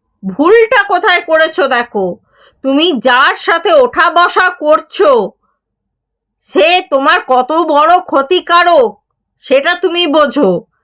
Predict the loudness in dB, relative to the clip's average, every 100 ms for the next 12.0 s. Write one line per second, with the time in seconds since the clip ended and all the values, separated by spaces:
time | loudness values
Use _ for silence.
0 | _ _ _ _ _ _ _ -2 0 0
1 | -2 -6 _ _ _ -2 0 2 0 -2
2 | -4 -8 -4 0 0 2 2 2 2 0
3 | -2 -4 0 0 0 0 0 -2 -6 -2
4 | -2 -4 _ _ _ _ _ _ -4 0
5 | 0 0 -2 -8 _ -6 -4 -6 -16 _
6 | _ _ _ _ -4 0 0 0 0 2
7 | 0 -2 -2 -4 -2 0 0 -2 -8 _
8 | _ _ _ _ _ _ -4 -2 -2 -2
9 | 0 2 2 0 0 0 0 0 0 2
10 | 0 0 -4 -4 -4 -2 0 2 0 -2
11 | _ _ _ _ _ _ -8 -2 0